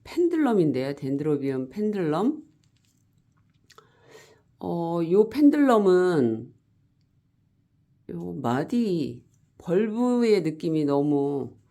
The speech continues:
독특하죠. 굉장히 독특한 그 벌브를 가지고 있어요.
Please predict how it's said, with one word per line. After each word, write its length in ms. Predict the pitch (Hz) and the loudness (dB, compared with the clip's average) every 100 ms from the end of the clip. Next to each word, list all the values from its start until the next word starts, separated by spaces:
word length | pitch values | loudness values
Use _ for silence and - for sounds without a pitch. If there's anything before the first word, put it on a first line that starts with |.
| _ _ _ | _ _ _
독특하죠. 840 | 160 156 208 185 143 127 139 127 - | -10 -8 -8 -8 -6 -4 -6 -8 -6
굉장히 300 | 147 175 185 | -2 0 -2
독특한 680 | 123 147 - 139 127 120 | -4 -10 -10 -8 -6 -8
그 380 | 120 123 120 120 | -10 -12 -12 -14
벌브를 380 | - 135 135 135 | -12 -10 -8 -10
가지고 320 | 131 123 127 | -10 -10 -8
있어요. 500 | 123 - 117 170 240 | -10 -10 -8 -8 -10